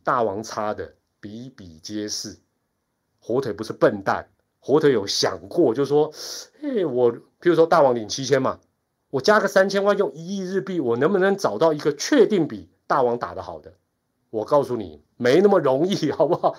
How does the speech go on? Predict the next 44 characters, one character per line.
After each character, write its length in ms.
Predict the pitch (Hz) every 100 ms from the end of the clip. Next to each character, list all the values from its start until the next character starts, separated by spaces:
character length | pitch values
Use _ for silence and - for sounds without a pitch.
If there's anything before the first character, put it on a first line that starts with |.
| -
没 180 | 156 170 220
有 180 | 220
那 100 | 180
么 140 | 208 202
容 300 | 160 135 165
易。 240 | 185 147 - _ _ _ _ _ _ _ _ _ _ _ _ _ _ -
那 220 | 135 143 _ -
这 120 | 185
种 160 | 139 98
状 160 | 143
况 120 | 123 117
包 160 | 120
括 160 | 120 117
什 80 | 85
么？ 160 | 80 -
包 140 | 160
括 120 | 160
大 220 | 170 165 151
王 180 | 131
的 60 | 135
二 160 | 160 147
零 140 | 139
一 120 | 151
九、 160 | 156 123
二 120 | 147
零 120 | 127
二 160 | 143 127
零， 240 | 98 82 85 _ _ _
球 180 | 113 127
团 180 | 131
也 60 | 117
是 140 | 98
傻 280 | 123 101 98
眼 240 | 117 98 78
啊， 220 | 80 85 _ _ _ _ _ _
就 140 | 190
是 140 | -
这 100 | 165
样 140 | 165 110
子 100 | -
嘛。 120 | - _ _ _ _ _ _ _ _ _ _ _ _
高 260 | - 170 180
薪 380 | 180 170 170 165
找 360 | - 107 90